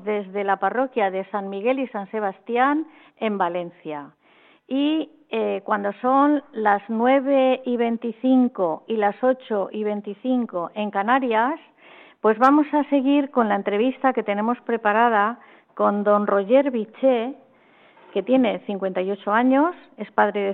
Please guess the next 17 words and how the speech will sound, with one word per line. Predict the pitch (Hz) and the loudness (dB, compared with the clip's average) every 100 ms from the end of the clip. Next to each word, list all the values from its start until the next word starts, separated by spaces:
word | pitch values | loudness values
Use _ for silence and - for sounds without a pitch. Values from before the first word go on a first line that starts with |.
| 196 | -4
cinco | 214 196 196 | -6 -2 -2
hijos | 247 - 226 190 | -2 -2 -2 -2
y | |
cuatro | 175 175 175 | -4 -4 -4
nietos, | 175 233 262 311 311 311 - _ _ - | -4 -2 0 0 -2 -4 -20 _ _ -6
licenciado | 208 202 202 240 247 | -4 -4 0 0 2
en | 226 | 0
Ciencias | 220 226 214 214 190 170 | -2 -4 -4 -4 -4 -4
de | 190 | -2
la | 185 | -2
Educación, | 175 175 180 247 277 294 294 - - _ | -2 -4 -4 0 4 4 0 -6 -20 _
profesor | 190 202 196 208 190 | -8 -6 -4 -4 -4
de | 180 | -4
primaria | 180 185 233 262 269 269 | -4 0 2 4 4 2
en | 254 | 2
colegios | 196 180 - 175 - | -2 -2 -6 -8 -6
públicos | 247 262 269 285 294 | -4 -2 -2 0 0